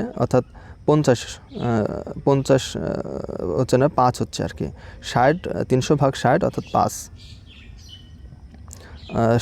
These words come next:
ষাটের এই শূন্য আর, আহ, তিন, তিনশোর একটা শূন্য কেটে দেন, তাহলে উপরে ত্রিশ থাকলে নিচে ছয় থাকলো। ছয় দিয়ে বা ত্রিশকে ভাগ দিলে পাঁচ, তাহলে পাঁচ এবং একশো গুণ করলে পাঁচশো, অর্থাৎ হচ্ছে পাঁচশো জন। আটান্ন নম্বর, শূন্য দশমিক দুই এর বিশ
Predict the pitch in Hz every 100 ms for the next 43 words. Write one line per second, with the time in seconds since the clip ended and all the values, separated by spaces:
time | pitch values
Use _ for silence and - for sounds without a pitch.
0 | - 127 151 156 - - 127 - 143 175
1 | 156 135 - 104 107 101 123 127 120 127
2 | - 147 147 127 131 135 143 120 117 156
3 | 160 131 127 131 131 127 - 143 131 135
4 | - - 120 120 113 127 214 - - -
5 | - 135 131 131 151 196 101 92 98 131
6 | 123 - 135 127 139 160 - - - -
7 | 120 120 120 127 135 127 117 139 127 123
8 | 143 135 - - - - - - - -
9 | - 123 123 - 117 117 117 98 90 -
10 | - - - - - - - - - -
11 | - 131 143 135 120 117 175 - - -
12 | - - - - - - - - 147 147
13 | 131 123 139 143 120 123 151 202 269 -
14 | 120 117 185 160 123